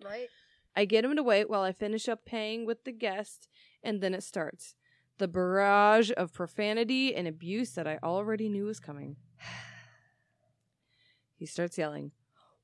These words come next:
Speaker 2: "Why the fuck won't you take this card? It says you take debit cards on the website. This says debit card right here on it. You need to give me back my money. I have a confirmation number."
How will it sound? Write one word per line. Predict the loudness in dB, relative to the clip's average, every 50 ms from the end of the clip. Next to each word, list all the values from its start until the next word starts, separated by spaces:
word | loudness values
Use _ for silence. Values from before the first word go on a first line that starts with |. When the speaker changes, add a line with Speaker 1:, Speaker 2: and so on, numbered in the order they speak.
| _
Speaker 2:
"Why | -2 6 10 12 12 12
the | 12 8
fuck | 8 10 10 10 10 10 8
won't | 6 6 6 6
you | 6 4
take | 6 8 8 8 8 6 4
this | 0 0 0 0
card? | -6 -8 0 4 8 8 10 10 8 6 8
It | 10 10 10 10
says | 8 8 8 8 8 8 6
you | 4 2
take | 4 4 4 2 4 4
debit | 4 4 4 4 2 2
cards | 2 2 2 4 2
on | 2 2
the | 2 2
website. | 2 2 0 -2 -4 -4 -2 -2 -2 0 2
This | 0 0 2 4
says | 6 6 6 6 6 6
debit | 4 4 4 4 2 0
card | 2 0 0 0 0 2
right | 6 8 8 8 6 2
here | -4 0 2 4 4 4 4 4
on | 2 4 4 4 2
it. | 0 -2 -2
You | -2 -2 0
need | 0 4 4
to | 4 4
give | 6 4 4 4
me | 2 2
back | 4 4 4 4 2
my | 0 -2
money. | 0 0 -2 -2 -4 -6 -6 -2 0
I | 0 2
have | 6 6 8 8 8 6
a | 2
confirmation | 2 2 2 2 2 2 2 4 4 4 4 2 0 0
number." | 0 0 0 -2 -2 -4